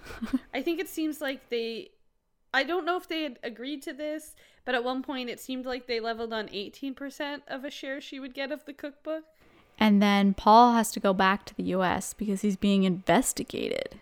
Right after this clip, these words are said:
Speaker 2: Yeah. Which, Paul? How could you investigate Paul?
Speaker 1: To be honest, some of the stuff around Paul's job and that kind of stuff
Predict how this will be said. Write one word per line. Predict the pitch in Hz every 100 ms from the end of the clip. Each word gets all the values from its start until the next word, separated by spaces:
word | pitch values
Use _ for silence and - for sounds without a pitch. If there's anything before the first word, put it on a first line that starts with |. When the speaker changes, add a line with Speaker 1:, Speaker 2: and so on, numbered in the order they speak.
| -
Speaker 2:
Yeah. | 214 208 208 175 160 196 _ _ _ _ _
Which, | 233 - - - _ _ _ -
Paul? | - - - _ _ _ _ _ _
How | 262 285
could | 311
you | 311
investigate | 262 262 277 277 254
Paul? | 294 349 208 - - -
Speaker 1:
To | 240
be | 269 -
honest, | 220 277 392 - -
some | - 233 277
of | 339
the |
stuff | 440 - 339 - -
around | 220 208 196 196 202 202 202 - -
Paul's | - 185 185 185
job | 190 - - 196
and | 208 202
that | 196 220
kind | 214
of | 220
stuff | 220 214 -